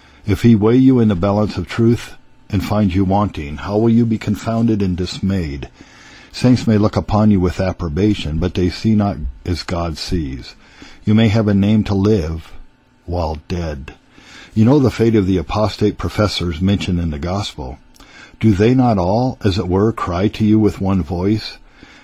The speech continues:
"If you would not come where we are, flatter not yourselves as we did"? If you expect a better portion, be sure you get better hearts. Had we been more self-suspicious, we had been more safe.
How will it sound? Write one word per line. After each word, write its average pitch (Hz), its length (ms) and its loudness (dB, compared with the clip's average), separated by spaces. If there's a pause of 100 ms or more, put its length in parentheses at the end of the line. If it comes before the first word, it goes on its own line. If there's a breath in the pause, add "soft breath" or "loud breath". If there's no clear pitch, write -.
(100)
"If 95 160 -2
you 110 100 6
would 110 120 6
not 107 220 2
come 110 260 0
where 104 160 2
we 101 220 2
are, 90 220 0
flatter 101 440 -2
not 101 200 -2
yourselves 104 520 -2
as 82 140 -4
we 104 180 2
did"? 95 520 -4 (520 loud breath)
If 92 160 -2
you 110 120 6
expect - 360 -2
a 101 80 0
better 104 240 2
portion, 107 500 0
be 90 100 0
sure 110 260 0
you 98 180 2
get 101 220 0
better 101 280 0
hearts. 92 500 -6 (580 loud breath)
Had 98 160 -2
we 113 160 6
been 101 220 2
more 110 400 4
self-suspicious, 110 1300 -4
we 101 120 4
had 92 140 2
been 92 180 2
more 92 280 0
safe. - 640 -8